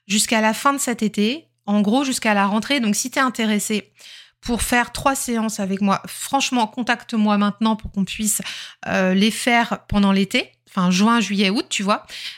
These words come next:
Parce qu'après, en fait, je, je sais pas si je vais maintenir cet accompagnement-là, puisque il y a l'académie qui va, hum, qui va être lancée début octobre. Et en fait, euh, dans l'académie, il y aura la possibilité, euh, avec, euh,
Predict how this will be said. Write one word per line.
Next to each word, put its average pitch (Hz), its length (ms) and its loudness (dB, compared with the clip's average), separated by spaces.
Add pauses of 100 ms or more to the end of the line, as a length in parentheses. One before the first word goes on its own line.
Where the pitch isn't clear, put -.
Parce - 160 -2
qu'après, 233 400 2
en 233 100 0
fait, - 460 -4
je, 202 340 -4
je 214 160 0
sais 233 220 0
pas 277 240 2
si 247 180 -8
je 214 60 -6
vais 214 120 0
maintenir 214 360 0
cet - 160 -6
accompagnement-là, 202 800 2
puisque - 480 -4
il - 720 -4
y - 20 4
a 196 40 2
l'académie 247 640 2
qui 220 180 -8
va, 190 380 2
hum, 180 400 -2 (140)
qui - 200 -6
va 190 140 2
être 190 260 0
lancée 233 640 2
début 190 480 -2
octobre. 240 540 0 (680)
Et 220 200 2
en 196 120 0
fait, 240 420 -2
euh, 185 340 0
dans 226 180 2
l'académie, 214 640 2
il 226 40 0
y 214 40 -2
aura 190 140 2
la 180 100 2
possibilité, 214 1040 0
euh, 170 360 0
avec, 190 480 -2
euh, 165 320 0